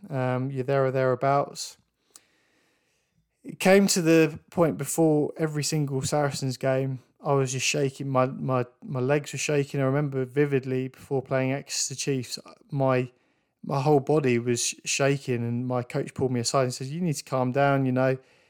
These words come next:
y-, you need to relax, play your game." And I said, "You know, what's going on?" I said, "I'm just thinking about, you know, if I have a bad game, I'm not gonna get a contract." And he was just saying, "You can't be worrying about that kind of stuff." Um,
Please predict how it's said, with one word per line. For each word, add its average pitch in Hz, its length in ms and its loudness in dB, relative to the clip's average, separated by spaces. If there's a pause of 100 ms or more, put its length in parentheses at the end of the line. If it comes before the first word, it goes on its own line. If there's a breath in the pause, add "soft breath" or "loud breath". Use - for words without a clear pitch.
(180 soft breath)
y-, 135 380 -8
you 135 60 -2
need 139 180 0
to 127 120 -2
relax, 139 440 2
play 139 300 0
your 127 100 2
game." 143 520 0
And 131 120 -2
I 127 60 -2
said, 131 480 -6
"You 139 140 -6
know, 123 120 0
what's 135 220 -4
going 139 320 0
on?" 156 160 0
I 131 60 -4
said, 139 180 -4
"I'm 135 160 -4
just - 160 -10
thinking 131 240 -8
about, 135 380 -4 (460)
you 147 60 -4
know, - 40 0
if - 80 -4
I 139 160 -2
have 127 120 4
a 123 60 0
bad 123 280 2
game, 160 180 4
I'm 139 60 0
not 139 120 -4
gonna 131 140 -6
get 139 160 -4
a 151 40 -8
contract." 156 640 -4
And 139 180 -6 (580)
he 147 80 -6
was 135 60 -4
just - 100 -4
saying, 131 200 2
"You 123 60 0
can't 147 320 -2
be 123 120 0
worrying 139 300 2
about 143 240 0
that 156 160 -4
kind 139 200 0
of 131 80 -2
stuff." - 540 -2
Um, 120 400 -2